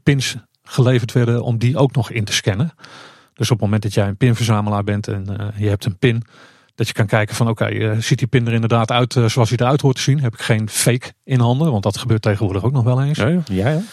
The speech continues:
Speaker 1: Ja, ja, er worden pins, eh, worden pins nagemaakt, dus je moet erg voorzichtig zijn. Ehm, en, eh, ja, als je de pin hebt en je hebt het kaartje niet, nou, dan heb je dus de mogelijkheid om via de website het kaartje nog uit te printen. En dan heb je in ieder geval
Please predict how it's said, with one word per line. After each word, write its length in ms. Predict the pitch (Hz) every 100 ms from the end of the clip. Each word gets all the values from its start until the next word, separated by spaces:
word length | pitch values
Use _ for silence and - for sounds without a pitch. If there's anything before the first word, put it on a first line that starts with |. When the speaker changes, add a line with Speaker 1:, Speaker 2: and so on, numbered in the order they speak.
| - - -
Speaker 1:
Ja, 200 | 139 - _
ja, 180 | 123 -
er 100 | 120
worden 300 | 117 117 107
pins, 320 | 135 113 -
eh, 180 | 110 101 110
worden 240 | 110 110
pins 240 | 123 110 127
nagemaakt, 560 | 110 110 104 95 135
dus 120 | 117 -
je 60 |
moet 160 | 113 -
erg 240 | 131 120
voorzichtig 420 | 123 - 113 117
zijn. 280 | - 90 147 - _ - - - _ _ -
Ehm, 280 | 123 117 110 - _ -
en, 240 | 143 131
eh, 120 | 123 113 110
ja, 120 | 170
als 180 | - 120
je 60 | 135
de 60 |
pin 180 | 123 143
hebt 180 | 131 -
en 60 | 127
je 60 |
hebt 120 | 123
het 100 | -
kaartje 300 | - 160 -
niet, 200 | 104 135
nou, 120 | 190 147
dan 100 | 113
heb 80 |
je 60 | 107
dus 140 | 123
de 80 | -
mogelijkheid 520 | 127 131 120 117 107
om 260 | 120 113 110 -
via 200 | - 139
de 60 | 117
website 260 | 123 - 107
het 220 | 98 -
kaartje 300 | 123 147 143
nog 240 | 117 - -
uit 200 | 127 117
te 60 |
printen. 360 | - 104 98 170
En 60 |
dan 120 | 151 110
heb 140 | 107
je 60 | 104
in 60 |
ieder 140 | 101 98
geval 360 | - 107 110